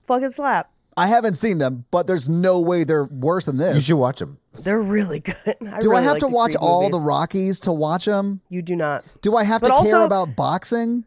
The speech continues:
Speaker 1: not
Speaker 3: Just
Speaker 1: really,
Speaker 3: Rocky
Speaker 1: no.
Speaker 3: one, Rocky
Speaker 2: Okay.
Speaker 3: four, Rocky Balboa, and then Creed.
Speaker 1: But to be honest,
Speaker 2: I'm not gonna watch any of those.
Speaker 1: even the Rocky movies are pretty good, like, in general.
Speaker 3: Yeah, the Rocky movies are good.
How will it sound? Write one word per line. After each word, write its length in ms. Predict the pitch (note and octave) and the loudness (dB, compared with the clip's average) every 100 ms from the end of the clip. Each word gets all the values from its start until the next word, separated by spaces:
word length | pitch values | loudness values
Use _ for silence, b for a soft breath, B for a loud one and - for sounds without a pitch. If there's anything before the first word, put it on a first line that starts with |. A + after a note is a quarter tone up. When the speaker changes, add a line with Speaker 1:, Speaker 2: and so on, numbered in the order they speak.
| - | -2
Speaker 1:
not 100 | D#4 | 0
Speaker 3:
Just 160 | - | 2
Speaker 1:
really, 300 | B3 F4 F4 | 2 2 4
Speaker 3:
Rocky 40 | D#4 | 2
Speaker 1:
no. 200 | D4 - | 2 2
Speaker 3:
one, 140 | - | 2
Rocky 260 | C3 B2 C3 | 2 2 0
Speaker 2:
Okay. 80 | B2 | -2
Speaker 3:
four, 440 | - B2 A2+ G#2+ | -2 0 2 2
Rocky 300 | G2+ G2+ B2+ | 0 -2 -2
Balboa, 840 | G#2+ G2 F#2 A2 C#3 C3+ C3+ C3 - | 0 0 0 2 4 4 4 2 0
and 180 | G#2+ | -2
then 160 | G2+ G#2+ | -2 -4
Creed. 400 | - G#2+ E2 D2 b b | -4 -4 -4 -6 b b
Speaker 1:
But 160 | C#4+ D4 | -6 -4
to 100 | D#4+ | -2
be 160 | F4+ E4 | -2 0
honest, 640 | C#4+ F#4 E4+ C#4+ - - | -2 0 2 0 -2 -6
Speaker 2:
I'm 20 | |
not 120 | B2+ B2+ | -6 -2
gonna 120 | B2 | -2
watch 220 | A2+ A2+ | -2 -4
any 200 | - A#2+ | -4 -4
of 40 | A2 | -4
those. 320 | A2 A2+ - | -4 -6 -6
Speaker 1:
even 420 | D#4+ F#4 G#4+ F#4+ C4 | -2 2 2 2 0
the 120 | E4+ | -2
Rocky 380 | C#4+ D#4 - F4+ | -2 -4 -2 0
movies 400 | C#4 A3+ G#3 G3 | 0 0 -4 -4
are 60 | |
pretty 340 | F3 G3+ F#3 D#3+ | -6 -6 -6 -4
good, 540 | A3 C4+ G#3 A3+ D4+ _ | -2 0 0 -2 -8 _
like, 180 | G#3+ A3 | -2 2
in 160 | A#3 A3+ | 2 0
general. 540 | E3+ A3+ B3+ G3 A3 | 0 0 2 2 4
Speaker 3:
Yeah, 100 | D3 | 2
the 140 | A2 A#2+ | 2 2
Rocky 260 | B2 D#3 | 2 0
movies 220 | D#3+ B2 | 0 0
are 80 | G2+ | -2
good. 500 | D#2+ D2+ F2+ E2 C#2+ | -6 -4 0 0 -2